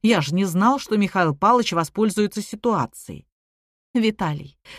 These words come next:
ты еще слишком молод, чтобы ввязываться во взрослые дела. Ты не можешь себе представить, на что способны люди, с которыми ты хотел поиграть». «Мам, пожалуйста, перестань».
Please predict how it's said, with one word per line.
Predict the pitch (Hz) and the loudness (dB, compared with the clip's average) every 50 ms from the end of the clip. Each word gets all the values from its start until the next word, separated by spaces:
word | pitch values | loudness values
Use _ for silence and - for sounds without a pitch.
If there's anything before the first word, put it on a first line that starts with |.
| - | -4
ты | - 240 | 0 2
еще | 233 208 - 247 226 | 2 2 2 0 -2
слишком | 220 - - 220 220 233 220 160 - - - 233 226 226 | -2 -2 -2 0 2 2 2 0 -2 -4 0 2 4 6
молод, | 226 220 214 220 208 175 165 165 160 | 6 6 6 4 4 2 2 2 -2
чтобы | - - - 196 190 196 196 | -2 -6 -4 -2 0 0 0
ввязываться | 180 165 156 170 175 170 185 180 214 202 220 - - 240 | 0 0 0 2 2 2 2 0 -2 -4 -4 -2 -2 -2
во | 220 220 208 | 0 0 -2
взрослые | 165 147 147 160 165 170 - - 202 190 180 | -2 -2 -2 -2 -2 -2 -2 -2 -2 -2 -2
дела. | 165 156 208 196 139 110 110 - _ _ - - - - - | 0 0 -2 -2 -2 -4 -6 -10 _ _ -20 -20 -20 -4 0
Ты | 269 262 | 2 4
не | 240 233 | 6 6
можешь | 220 226 220 208 233 220 | 6 4 4 2 0 -2
себе | - - 247 214 240 247 | -2 -4 0 2 2 2
представить, | 247 247 254 233 - - - 254 240 214 214 196 - | 2 0 -2 -4 -6 -4 -2 0 0 0 -2 -2 -2
на | 208 202 | -2 -2
что | - - - 202 | -2 -2 -4 -4
способны | 175 - - 196 - - - 185 165 165 190 208 | -4 0 -2 -2 -2 0 -2 0 2 2 2 4
люди, | 202 190 196 165 143 160 | 4 2 2 2 2 0
с | 156 - | 0 0
которыми | - 185 - 180 165 165 170 175 | -2 -2 0 2 2 2 2 0
ты | 170 - 175 | 0 -2 -2
хотел | - - 180 170 - 170 151 139 | -2 0 -2 -2 0 -2 -2 -2
поиграть». | - 196 202 190 185 165 175 151 113 113 - - - _ _ _ _ _ _ _ _ _ _ _ _ _ _ - | 0 0 0 0 0 0 -2 -2 -2 -4 -8 -16 -20 _ _ _ _ _ _ _ _ _ _ _ _ _ _ -4
«Мам, | 160 170 190 185 165 135 120 | -2 0 0 0 0 -2 -2
пожалуйста, | - 175 185 175 170 156 135 131 - - 165 | -2 -4 -4 -2 -2 -4 -4 -6 -8 -10 -8
перестань». | - 202 208 220 214 - - _ 139 120 110 - - | -6 -2 -2 -2 -2 -4 -8 _ -6 -6 -6 -6 -10